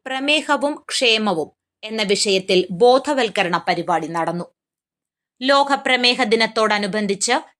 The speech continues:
ലൈഫ് ലൈൻ ആശുപത്രിയിൽ സംഘടിപ്പിച്ച പരിപാടി അടൂർ മുനിസിപ്പൽ ചെയർപേഴ്സൺ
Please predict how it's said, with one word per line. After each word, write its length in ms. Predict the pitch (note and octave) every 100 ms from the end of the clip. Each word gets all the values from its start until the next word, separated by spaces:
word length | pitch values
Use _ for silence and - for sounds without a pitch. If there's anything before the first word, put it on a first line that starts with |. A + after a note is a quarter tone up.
| -
ലൈഫ് 360 | C4 C4+ -
ലൈൻ 180 | D4 D4
ആശുപത്രിയിൽ 580 | C#4 C#4 B3+ C4 B3+ A#3
സംഘടിപ്പിച്ച 680 | A3 A#3 A3+ A3 F#3+ G#3 G#3+ G3+
പരിപാടി 560 | G#3 F#3+ F#3 F3 E3+ - _ -
അടൂർ 280 | A#3+ A#3+ B3
മുനിസിപ്പൽ 460 | A#3 A#3 - G#3+ G#3+
ചെയർപേഴ്സൺ 760 | G#3+ A3 G3+ A3 G3+ - G3